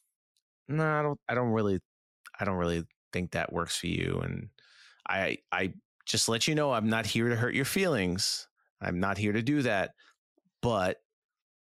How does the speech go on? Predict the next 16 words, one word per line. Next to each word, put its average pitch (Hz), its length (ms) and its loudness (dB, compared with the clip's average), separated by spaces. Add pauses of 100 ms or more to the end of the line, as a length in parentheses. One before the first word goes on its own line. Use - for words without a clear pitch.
(360)
I 104 80 -2
just - 140 0
wanna 110 180 2
let 98 200 0
you 110 60 2
know 107 320 2
because 95 560 -2
I 95 80 -2
love 87 240 2
you 104 100 2
and 101 60 2
I 98 40 -2
care 85 180 0
about 82 280 0
you. 113 180 2
I, 98 160 2